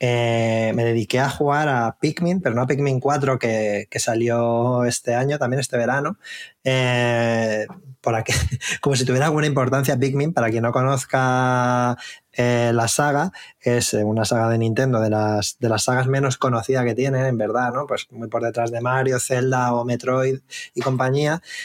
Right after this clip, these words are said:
en el que tú eres, llevas un personaje que va gestionando a unos muñe-, muñequitos pequeños de colores, eh, pues les vas mandando tareas, ¿no? Entonces, realmente la historia no es importante.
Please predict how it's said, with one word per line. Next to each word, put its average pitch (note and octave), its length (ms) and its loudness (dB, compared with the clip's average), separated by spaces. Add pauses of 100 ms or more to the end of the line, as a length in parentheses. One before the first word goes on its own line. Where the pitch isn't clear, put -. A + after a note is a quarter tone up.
(180)
en B2+ 100 0
el A#2 120 2
que A2+ 840 2
tú B2 380 2
eres, B2 400 0
llevas B2+ 200 0
un C#3 100 0
personaje D3 680 0 (340)
que C#3 120 0
va C#3 120 2
gestionando D3+ 840 0 (220)
a - 80 -2
unos B2 200 2
muñe-, C3 300 0
muñequitos C3 460 0
pequeños C3 380 2
de C3 120 0
colores, D3+ 500 0 (400)
eh, A2 640 2
pues A2 140 0
les A2 120 0
vas A2+ 140 0
mandando B2 380 0
tareas, G#2+ 500 -2
¿no? D3 180 -4 (280)
Entonces, B2+ 400 0 (200)
realmente B2 340 0
la C3 80 2
historia B2 240 0
no C3 60 2
es B2+ 80 2
importante. B2 580 -2